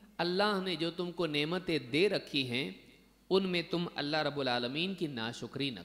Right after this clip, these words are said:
करो। मालूम हुआ कि जब हम अपने से ऊपर को देखते हैं तो शिकायत पैदा होती है, "अल्लाह ने उसको दिया, मुझको नहीं दिया।" मुझको नहीं दिया का एहसास पैदा होता है जब हम अपने से बेहतर से अपने आप को कंपेयर करते हैं।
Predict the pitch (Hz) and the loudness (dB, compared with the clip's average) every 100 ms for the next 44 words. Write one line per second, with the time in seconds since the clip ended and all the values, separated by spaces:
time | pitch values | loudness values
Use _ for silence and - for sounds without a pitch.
0 | - - - - - _ _ _ _ _ | -14 -16 -18 -20 -20 _ _ _ _ _
1 | _ _ _ _ _ - 135 139 147 156 | _ _ _ _ _ 0 0 0 -2 -2
2 | 151 151 180 - - 190 185 175 175 233 | -2 -2 -4 -6 -6 -4 -4 -4 -2 -4
3 | 202 170 143 131 127 127 156 233 - - | -4 -2 -2 -2 -6 -2 -2 -4 -12 -20
4 | - - - 220 214 220 220 196 185 180 | -20 -16 -6 -6 -4 -4 -2 -2 2 0
5 | 170 180 180 196 196 185 190 185 185 185 | 0 -2 -2 0 0 -2 -2 -2 -2 -4
6 | 185 185 196 202 135 - - - - _ | -8 -6 -4 -6 -10 -16 -20 -20 -20 _
7 | - 190 - 220 190 180 202 233 180 202 | -8 -8 -2 -2 0 -2 0 0 2 2
8 | 214 208 180 151 143 - 165 190 - 160 | 4 2 2 2 0 -2 0 0 -2 -2
9 | 160 156 131 - 151 175 185 170 175 180 | 0 0 -2 0 0 0 0 -2 -2 -6
10 | 180 175 156 127 139 143 202 185 180 - | -4 -2 -4 -2 -4 0 -2 -2 -4 -4
11 | 165 151 156 190 175 143 123 135 135 - | -4 -4 -4 -4 -4 -4 0 0 0 -4
12 | 85 - - | -16 -18 -20